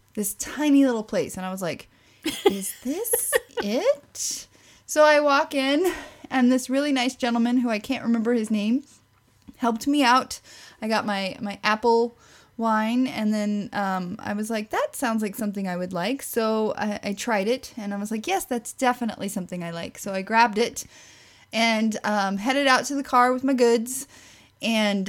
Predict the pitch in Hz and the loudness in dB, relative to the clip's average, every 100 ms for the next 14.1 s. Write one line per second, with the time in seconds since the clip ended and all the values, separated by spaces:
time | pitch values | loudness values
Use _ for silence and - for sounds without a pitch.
0 | - 208 208 202 196 214 208 180 156 - | 0 0 0 -2 -2 -2 -2 -4 -6 -10
1 | - - 208 240 277 240 202 175 185 185 | -14 -6 -2 -2 -2 -4 -4 -4 -4 -4
2 | 180 185 - 196 185 180 196 269 349 349 | -4 -4 -4 -4 -4 -4 -8 -6 -8 -6
3 | 202 170 175 247 - - - _ _ - | -6 -4 -6 -8 -12 -16 -20 _ _ -20
4 | - _ _ - - 269 254 233 - 196 | -20 _ _ -8 -2 2 2 2 0 -4
5 | 190 190 175 170 165 165 170 175 180 175 | -4 -6 -6 -6 -8 -8 -8 -8 -8 -10
6 | 175 _ _ _ _ _ - 180 170 175 | -14 _ _ _ _ _ -10 -10 -8 -10
7 | - 175 170 175 - 180 156 160 196 175 | -8 -8 -6 -8 -10 -10 -8 -6 -4 -4
8 | 180 - - - - - - 247 240 185 | -4 -8 -20 -20 -20 -8 2 2 2 0
9 | 233 262 262 269 - 233 220 - 285 269 | 2 6 6 4 2 0 0 -2 0 2
10 | 254 - 285 285 320 440 466 _ - 277 | 0 2 2 6 6 4 -2 _ -2 0
11 | 269 285 269 220 226 254 277 262 254 254 | 2 2 0 0 -2 0 2 2 2 0
12 | 277 302 240 247 - 381 339 226 233 294 | 4 4 4 2 -2 0 2 0 0 2
13 | 302 311 285 - 277 262 262 233 214 202 | 4 2 0 0 -2 0 -2 0 0 0